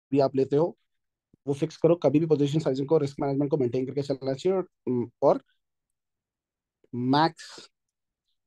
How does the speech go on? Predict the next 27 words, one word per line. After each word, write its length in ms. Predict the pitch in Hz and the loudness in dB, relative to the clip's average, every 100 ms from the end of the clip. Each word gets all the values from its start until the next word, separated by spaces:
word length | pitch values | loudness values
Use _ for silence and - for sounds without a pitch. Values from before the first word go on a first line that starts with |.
| _ - | _ -4
trades, 460 | 143 98 - - - _ _ _ _ _ | -2 -2 -6 -20 -20 _ _ _ _ _
दो 180 | 123 160 202 | 0 4 6
trades 380 | 208 170 175 170 - 156 | 6 6 6 6 0 2
in 100 | 143 143 | 2 2
a 60 | 147 147 | -4 -4
day, 200 | 113 101 123 | -4 -6 0
ये 180 | 143 202 | 4 6
formula 340 | 196 175 180 | 6 6 6
जो 140 | 175 175 | 4 -2
फॉलो 300 | 139 139 151 | -2 -2 -2
करेगा 340 | 147 139 135 | -2 -4 -4
ना 100 | 139 | -4
मेरे 200 | 143 139 | -4 -6
भाई, 200 | 135 131 | -6 -6
long 260 | 120 120 127 | -4 -4 -2
term 140 | 135 | 0
के 60 | 131 | 0
अंदर 180 | 127 131 | 0 -2
survive 320 | 127 120 123 - | -4 -4 -2 -4
कर 80 | 117 | -2
जाओगे, 260 | 127 143 | 0 0
साइकोलॉजी 480 | 151 120 123 127 123 | 0 0 0 0 0
अपने 220 | 127 135 | 0 0
आप 60 | 120 | -2
strong 280 | - 123 127 | 0 0 0
हो 60 | |
जाएगी, 320 | 127 131 147 | 0 2 0